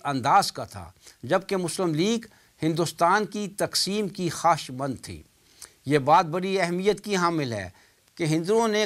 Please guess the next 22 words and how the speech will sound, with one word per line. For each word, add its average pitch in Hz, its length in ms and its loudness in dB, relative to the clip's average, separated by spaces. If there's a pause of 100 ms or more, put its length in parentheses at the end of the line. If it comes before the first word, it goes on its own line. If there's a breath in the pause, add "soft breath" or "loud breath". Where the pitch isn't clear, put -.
(120)
کانگریس 196 460 0
کو 160 220 -4
ایک 170 240 -4
سیاسی 180 600 0
جماعت 147 500 2
کی 170 120 -6
حیثیت 139 360 -2
سے 139 260 -4 (320 loud breath)
مضبوط 160 800 0
ف-، - 260 -6
بنیادیں 156 760 2
فراہم 180 400 -2
کرنے 143 440 -4 (280 loud breath)
اور 170 180 2
تنظیم 170 520 -2
سازی 160 420 0
کے 160 200 -6
لیے 147 340 -2 (360 soft breath)
مناسب 170 640 0
وقت 143 560 -4
مل 139 380 0
گیا، 82 220 -6